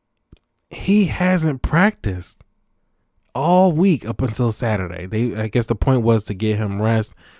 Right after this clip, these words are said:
and then see how he was on Saturday, give him a lim-, limited session, and then come in and then let him play.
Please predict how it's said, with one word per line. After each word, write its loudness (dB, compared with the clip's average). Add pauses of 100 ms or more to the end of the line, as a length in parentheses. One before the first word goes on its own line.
(140)
and -4
then -2
see -2
how 2
he 0
was -2
on -4
Saturday, -2
give -4
him -4
a -4
lim-, -4
limited -2
session, -4 (400)
and -6
then -4
come -4
in -6 (280)
and -8
then -2
let -2
him -4
play. -6